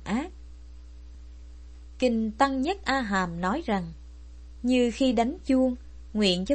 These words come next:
các sự khổ trong hết thảy ác đạo đều được ngưng nghỉ. Nếu nghe tiếng chuông và kinh chú của Phật, sẽ trừ được trọng tội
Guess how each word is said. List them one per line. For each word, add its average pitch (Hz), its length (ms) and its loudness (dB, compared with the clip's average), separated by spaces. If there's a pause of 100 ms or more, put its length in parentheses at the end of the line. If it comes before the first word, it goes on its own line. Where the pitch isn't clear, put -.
các 359 160 2
sự 170 220 0
khổ 175 380 4
trong 294 260 0
hết 330 260 0
thảy 180 220 0
ác 330 300 -4
đạo 175 380 -2 (180)
đều 185 180 2
được 170 320 0
ngưng 254 320 2
nghỉ. 180 360 -2 (680)
Nếu 220 360 4
nghe 269 200 2
tiếng 269 320 2
chuông 277 360 2
và 180 320 4
kinh 277 320 0
chú 254 380 4
của 240 140 2
Phật, 175 320 0 (420)
sẽ 185 320 4
trừ 190 280 2
được 180 300 4
trọng 170 280 2
tội 170 360 4